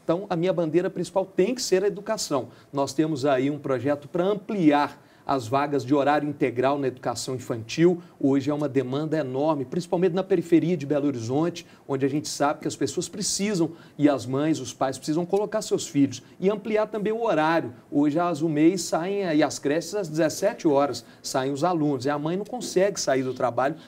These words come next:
e chegar nesse horário para pegar o seu filho. Então vamos colocar às dez, dezenove horas, vamos transformar as escolas de Belo Horizonte num projeto social de escolas abertas no final de semana, tendo lá um atendimento para a terceira idade. Hoje nossa terceira idade fica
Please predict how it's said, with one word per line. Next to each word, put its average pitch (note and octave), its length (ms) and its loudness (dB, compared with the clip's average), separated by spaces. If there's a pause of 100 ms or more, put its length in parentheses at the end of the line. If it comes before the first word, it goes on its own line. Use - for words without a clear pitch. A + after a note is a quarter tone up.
(180)
e D#3 80 -2
chegar C#3 460 0
nesse D3 240 -4
horário C3 320 0
para D3 120 -4
pegar C#3+ 280 0
o - 20 -4
seu F3 180 -2
filho. C#3 220 -2
Então B2+ 160 -4
vamos C#3+ 180 -6
colocar C#3+ 340 0
às A2+ 100 -10
dez, C3 240 0
dezenove A#2+ 500 -2
horas, C#3+ 320 2 (260)
vamos D3 300 0
transformar D3 800 -2
as B2 280 -8
escolas C3 420 -2
de A#2 80 -10
Belo B2 200 0
Horizonte C#3 420 0 (240)
num D3 120 0
projeto C#3+ 440 -2
social C#3 400 -2
de C3 80 -8
escolas C3+ 440 0
abertas C3 600 2
no C3+ 100 -4
final C3 340 -4
de B2 80 -10
semana, C#3 540 0 (240)
tendo D3+ 300 2
lá C#3 200 2
um C#3+ 80 -2
atendimento C#3 520 -2
para D3+ 100 -4
a C#3+ 40 -10
terceira C#3+ 400 2
idade. B2+ 380 -2
Hoje F3+ 160 0
nossa G3+ 240 -4
terceira G3+ 340 0
idade F3+ 280 0
fica A3+ 320 -6